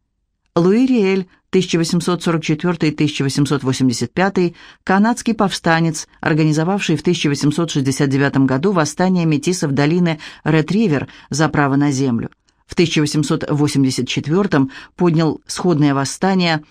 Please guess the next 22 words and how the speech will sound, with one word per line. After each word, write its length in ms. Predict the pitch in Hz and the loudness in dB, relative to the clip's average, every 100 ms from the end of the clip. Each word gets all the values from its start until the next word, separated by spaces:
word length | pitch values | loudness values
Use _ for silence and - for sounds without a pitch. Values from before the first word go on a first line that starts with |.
| - - _ _ _ _ | -20 -20 _ _ _ _
а, 320 | - 147 135 123 | 0 2 2 -2
в 40 | |
Сачкачеване, 1400 | - 202 190 - 170 165 - - 165 151 254 262 151 127 - _ - | -4 -2 -2 0 0 0 -2 -2 0 2 2 2 2 0 -6 _ 0
но 160 | 175 | 2
был 160 | 147 147 | 2 2
захвачен 560 | 143 - 165 151 143 | 0 0 0 2 0
канадскими 460 | 131 143 135 - 139 | 2 0 0 0 0
властями 580 | 123 131 - 196 208 190 | 2 -2 0 0 2 0
и 40 | |
казнен. 580 | 170 160 139 143 127 123 _ _ _ _ - | 0 0 2 2 2 -2 _ _ _ _ -12
Всеобщая 440 | - 151 131 147 | 0 0 2 0
забастовка 540 | 135 131 135 180 180 147 | 0 -2 0 -2 -2 0
рабочих 400 | 139 139 143 123 | 0 0 -2 -2
города 400 | 147 151 135 - | 0 2 0 -2
Виннипег 680 | 143 165 226 202 156 131 - - - | -2 2 2 2 2 -2 -2 -20 -16
состоялась 580 | - 156 151 156 151 - | -8 -2 2 2 0 -2
в 120 | 151 139 | 0 4
мае-июне 920 | 151 139 135 - 139 135 214 214 196 - _ | 4 4 0 0 0 2 2 2 0 -10 _
тысяча 340 | - 254 247 220 | -4 -2 -2 0
девятьсот 440 | 165 147 147 202 | 0 0 0 0
девятнадцатого 800 | 170 165 151 139 135 139 139 135 | 2 0 2 0 0 -2 -2 -2
года. 380 | 131 123 117 113 | -2 -4 -4 -6